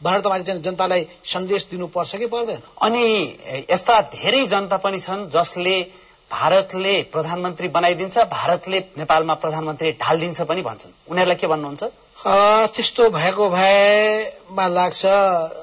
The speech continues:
Speaker 1: भारतकै इच्छाअनुसार सबै थोक हुन्थ्यो होला, त्यो होइन।
Speaker 2: त्यसै
Speaker 1: हाम्रो
Speaker 2: भन्छन् नि धेरैले।
Speaker 1: तर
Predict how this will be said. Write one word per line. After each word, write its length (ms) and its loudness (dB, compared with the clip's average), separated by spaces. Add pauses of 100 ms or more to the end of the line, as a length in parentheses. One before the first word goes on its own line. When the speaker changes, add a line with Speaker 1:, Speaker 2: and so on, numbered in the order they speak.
(580)
Speaker 1:
भारतकै 400 2
इच्छाअनुसार 480 -2
सबै 240 -4
थोक 160 -16
हुन्थ्यो 300 -14
होला, 220 -16 (180)
त्यो 120 -2
होइन। 200 -8 (540)
Speaker 2:
त्यसै 100 4
Speaker 1:
हाम्रो 240 4
Speaker 2:
भन्छन् 260 0
नि 100 -4
धेरैले। 340 -4
Speaker 1:
तर 240 -16